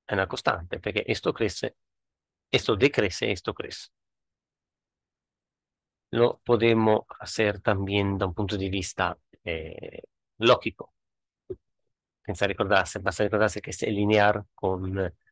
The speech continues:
il parametro di espansione. Più che altro dipende dal parametro di espansione alla, eh, prima potenza.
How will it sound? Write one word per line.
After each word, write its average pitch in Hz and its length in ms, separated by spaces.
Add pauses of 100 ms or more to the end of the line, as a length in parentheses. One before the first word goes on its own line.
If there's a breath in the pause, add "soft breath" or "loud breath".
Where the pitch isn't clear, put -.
(120)
il 98 280
parametro 98 380
di 90 60
espansione. - 480 (1300)
Più - 100
che - 80
altro 92 200
dipende 101 340
dal 98 120
parametro 98 300
di 110 60
espansione 95 380 (480)
alla, 87 500
eh, 95 320
prima 90 340
potenza. 135 440